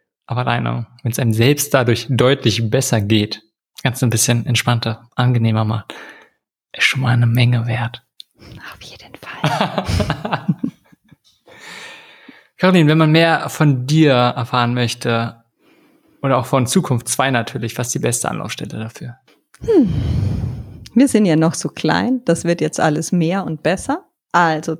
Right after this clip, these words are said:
Speaker 2: w w w zukunft minus zwei de ist unsere Website, da kann man sich auch für einen Newsletter eintragen.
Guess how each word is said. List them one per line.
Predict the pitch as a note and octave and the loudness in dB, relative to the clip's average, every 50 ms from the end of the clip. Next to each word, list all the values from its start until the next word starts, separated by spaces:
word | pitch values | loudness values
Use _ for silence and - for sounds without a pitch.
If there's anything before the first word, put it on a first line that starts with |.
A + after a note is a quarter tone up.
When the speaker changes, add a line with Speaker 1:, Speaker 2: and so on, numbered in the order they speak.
| - - - | -10 -14 -12
Speaker 2:
w | - - F3+ | -6 -2 0
w | A3+ B3 C4 C4+ C4 | 2 4 4 4 6
w | A3 A3 A3+ A3 - _ - | 4 4 2 2 -2 _ -4
zukunft | - - B3+ B3+ - C4 B3+ - - | -2 0 0 2 2 2 2 0 0
minus | - G#3 G3 F#3+ G3 - | 0 2 2 2 0 -2
zwei | - - E3+ F3+ F#3+ G3 F#3+ | -4 0 2 2 2 2 0
de | F3 F3+ - - - G3 A3 A#3+ | 0 -2 -2 0 2 2 2 2
ist | A#3+ - F#3+ | 2 0 0
unsere | F#3+ G3 - E3+ E3+ | -2 -2 0 0 0
Website, | F#3 G3+ - - - G3 G3 G3+ - - _ | 0 0 0 0 2 2 2 2 -2 -4 _
da | - G3+ | -2 0
kann | G3+ - B3+ C4+ | 0 2 2 4
man | C#4 A#3+ | 4 4
sich | G3+ G#3 - - | 2 2 0 0
auch | - G#3+ - | 0 0 0
für | - F#3+ | 0 0
einen | F#3+ F#3 F#3 F#3+ | 0 2 2 2
Newsletter | F#3+ G#3 A#3+ - - E3 E3+ - E3+ - | 2 2 2 2 0 0 0 0 0 0
eintragen. | D#3 E3 F3 - - - F3+ G3 A3+ C4+ | 0 -2 -2 -4 -4 -2 -2 0 0 -2